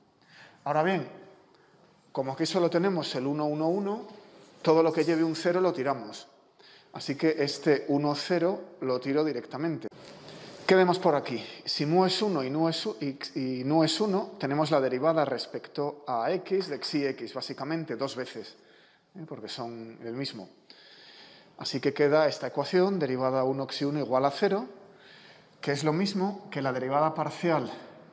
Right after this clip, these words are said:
de xi uno menos gamma uno uno de xi uno igual a cero. Y <clears throat> como este índice es covariante, estos signos son todos menos.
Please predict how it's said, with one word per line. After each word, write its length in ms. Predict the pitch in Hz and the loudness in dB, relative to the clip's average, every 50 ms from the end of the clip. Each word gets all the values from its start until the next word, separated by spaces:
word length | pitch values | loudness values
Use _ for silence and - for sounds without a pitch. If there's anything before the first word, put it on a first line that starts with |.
| - - - - - _ _ _ - | -20 -20 -20 -20 -20 _ _ _ -12
de 180 | 113 123 120 | -8 -8 -6
xi 460 | - - - - 156 147 151 147 - - | -6 -6 -4 -2 -2 -2 -2 -4 -8 -6
uno 480 | 180 190 190 185 190 208 226 220 - - - - - - _ - | -4 -2 -2 0 -2 -2 -2 -4 -10 -18 -20 -20 -20 -20 _ -12
menos 580 | 147 147 160 165 165 180 190 214 - - - - - - _ _ | -8 -4 -4 -2 -2 -2 -4 -4 -6 -10 -14 -16 -20 -20 _ _
gamma 360 | - 123 151 151 151 156 156 | -8 -2 -2 0 0 0 0
uno 300 | 151 151 151 147 151 151 | 0 -2 -2 -4 -2 0
uno 460 | 151 165 180 175 175 180 196 190 190 - 131 | 0 0 0 -2 -2 -4 -4 -6 -8 -10 -12
de 100 | 135 123 | -12 -10
xi 280 | - - - - 160 | -10 -12 -8 -2 0
uno 200 | 160 160 165 180 | 0 0 0 0
igual 300 | 180 156 127 139 147 143 | -4 -4 -2 -2 0 0
a 60 | 131 123 | 0 -2
cero. 340 | - - 147 110 107 98 - - - - - - - - - - _ _ _ _ - | -2 -6 -6 -6 -6 -10 -10 -16 -20 -20 -20 -20 -20 -20 -20 -20 _ _ _ _ -2
Y 440 | 135 160 170 180 196 196 - - - - | 0 0 0 0 -2 -4 -10 -18 -14 -6
<clears throat> 1900 | - - - - - - 143 - 139 139 131 - - - - - - - _ _ _ _ _ _ _ _ _ _ - - - - - - - - - - - | -6 -6 -4 -4 -4 -2 -2 -2 -4 -4 -8 -10 -12 -14 -16 -18 -20 -20 _ _ _ _ _ _ _ _ _ _ -20 -20 -20 -20 -20 -20 -20 -20 -20 -18 -10
como 220 | - 127 117 135 | -6 -4 -2 -2
este 240 | 151 147 - 165 165 | -2 0 4 4 4
índice 300 | 175 175 147 135 - 135 | 4 4 0 -2 -4 -6
es 100 | 127 - | -8 -4
covariante, 840 | - 156 139 143 143 160 175 190 185 185 - - 180 190 190 185 - | 0 2 4 4 4 6 6 4 4 4 0 0 0 -2 -2 -6 -8
estos 320 | - 143 - - - 151 - | -8 -8 -8 -6 -8 -8 -6
signos 340 | - - 156 151 165 160 151 | -4 -2 -2 -2 -4 -4 -10
son 220 | - 143 135 131 | -10 -12 -14 -10
todos 320 | - 139 135 131 123 - | -10 -10 -10 -10 -10 -10
menos. 520 | 160 170 185 185 170 190 220 - - - | -8 -8 -6 -6 -6 -8 -8 -10 -14 -16